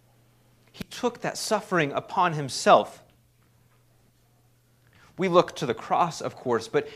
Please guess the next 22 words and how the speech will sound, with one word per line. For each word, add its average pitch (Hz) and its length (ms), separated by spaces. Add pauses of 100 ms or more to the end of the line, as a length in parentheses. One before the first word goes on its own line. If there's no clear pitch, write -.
but 170 140
even 208 300
in 180 160
the 151 180
incarnation, 147 800
the 139 160
eternal 208 520
God, 113 500 (1300)
who 165 140
had 147 180
never 170 340
known 139 440
suffering, 98 540 (500)
who 180 120
had 160 180
lived 175 460
in 147 140
eternal 151 560
love 143 500
and 123 180
joy 135 300
forever, 120 560